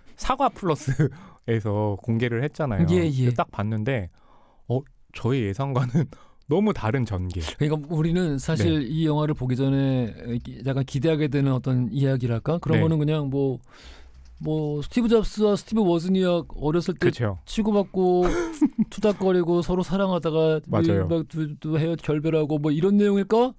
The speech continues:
Speaker 1: 그쵸.
Speaker 2: 이런 거를 상상을 했다가
Speaker 1: 음.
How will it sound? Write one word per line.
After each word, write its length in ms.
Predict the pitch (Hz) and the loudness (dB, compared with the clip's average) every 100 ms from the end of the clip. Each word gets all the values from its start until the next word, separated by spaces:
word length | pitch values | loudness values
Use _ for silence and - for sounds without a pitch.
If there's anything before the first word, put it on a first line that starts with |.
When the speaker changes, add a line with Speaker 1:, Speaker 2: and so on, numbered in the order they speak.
| - | -12
Speaker 1:
그쵸. 520 | - - - 101 90 85 | -10 -8 -4 -4 -4 -4
Speaker 2:
이런 680 | 143 147 220 220 208 208 202 | 0 4 6 6 6 6 6
거를 260 | 185 185 175 | 4 2 2
상상을 380 | 180 165 175 | 0 0 0
했다가 380 | 160 156 156 208 - | 0 -2 -2 -2 -2
Speaker 1:
음. 240 | 120 101 | -2 -2